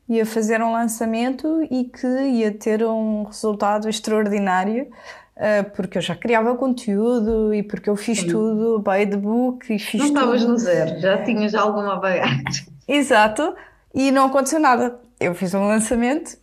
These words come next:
Speaker 1: e não aconteceu nada. Tive zero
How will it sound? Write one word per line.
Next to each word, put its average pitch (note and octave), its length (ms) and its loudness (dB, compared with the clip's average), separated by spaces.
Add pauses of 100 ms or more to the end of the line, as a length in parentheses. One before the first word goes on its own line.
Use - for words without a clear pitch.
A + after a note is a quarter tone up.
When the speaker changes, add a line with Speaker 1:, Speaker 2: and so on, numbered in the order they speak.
(120)
Speaker 1:
e D4 160 -2
não D#4 140 2
aconteceu D#4 520 0 (100)
nada. G#3 760 2
Tive F#3+ 280 -2 (240)
zero B3 720 2